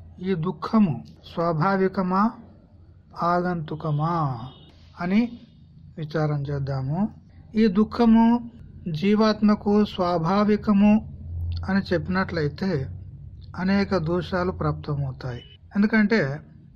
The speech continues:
ఏది స్వాభావికం ఉంటుందో అది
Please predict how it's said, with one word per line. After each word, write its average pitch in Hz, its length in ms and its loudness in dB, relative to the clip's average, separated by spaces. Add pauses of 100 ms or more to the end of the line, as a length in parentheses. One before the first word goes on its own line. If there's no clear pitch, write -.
(460)
ఏది 220 280 4
స్వాభావికం 202 840 2
ఉంటుందో 170 720 -4 (340)
అది 196 480 2